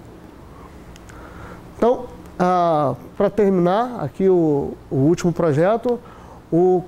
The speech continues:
com, os asf-, asfaltenos são compostos que tão na, no petróleo, né? E eles são a principal causa do entupimento de tubos, tubulação do petróleo pra transportar da, do mar pra, pra, pro, pro,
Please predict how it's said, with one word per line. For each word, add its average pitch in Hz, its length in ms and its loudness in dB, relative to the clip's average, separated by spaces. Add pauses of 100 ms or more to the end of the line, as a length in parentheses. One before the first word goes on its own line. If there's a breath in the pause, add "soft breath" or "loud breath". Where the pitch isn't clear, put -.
com, 165 720 2
os 143 140 4
asf-, 214 300 0
asfaltenos 196 520 0
são 202 120 0
compostos 180 680 -2
que - 140 -2
tão 165 440 0 (400)
na, 156 340 2
no 151 100 2
petróleo, 170 580 2
né? 214 180 2 (540 loud breath)
E 160 100 4
eles 185 160 4
são 196 240 2
a 190 80 0
principal 196 420 -4
causa 196 600 0 (320 loud breath)
do 175 100 2
entupimento 185 600 2
de 170 140 -4
tubos, 180 680 0
tubulação 165 560 0
do 151 80 -4
petróleo 160 420 0
pra 165 120 -2
transportar 156 600 0
da, 156 220 2
do 151 140 0
mar 160 320 0
pra, 180 420 0 (400)
pra, 151 540 0
pro, 165 200 0 (160)
pro, 147 440 0